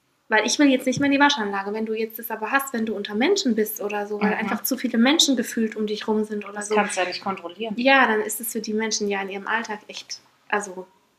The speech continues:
Speaker 1: für ihr
Speaker 2: Mhm.
Speaker 1: Leben richtig schlimm.
Speaker 2: Ja.
Speaker 1: Das ist richtig schlimm,
Speaker 2: Ja.
Speaker 1: weil es kein Spaß, sowas zu
Speaker 2: Ja.
Speaker 1: haben. Das ist echt, ich war danach auch voll erschöpft, als
Speaker 2: Mhm.
Speaker 1: hätte ich wirklich Sport gemacht und mich total verausgabt.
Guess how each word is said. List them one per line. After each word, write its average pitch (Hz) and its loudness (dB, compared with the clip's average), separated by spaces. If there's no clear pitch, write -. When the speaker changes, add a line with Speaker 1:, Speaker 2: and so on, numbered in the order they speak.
Speaker 1:
für 208 0
ihr 208 4
Speaker 2:
Mhm. 202 2
Speaker 1:
Leben 220 8
richtig - -4
schlimm. 262 4
Speaker 2:
Ja. 233 -6
Speaker 1:
Das 220 -10
ist - -8
richtig - -2
schlimm, 277 -2
Speaker 2:
Ja. 226 -12
Speaker 1:
weil 220 2
es 208 -4
kein 240 4
Spaß, 285 4
sowas 208 -6
zu - -10
Speaker 2:
Ja. 220 -4
Speaker 1:
haben. 202 -4
Das 214 -2
ist - -14
echt, - -6
ich - 0
war 233 8
danach 220 6
auch - -2
voll 220 0
erschöpft, 233 0
als 214 0
Speaker 2:
Mhm. 208 0
Speaker 1:
hätte 214 2
ich - -6
wirklich 233 0
Sport 247 2
gemacht 240 2
und 226 2
mich 220 2
total 240 2
verausgabt. 220 -2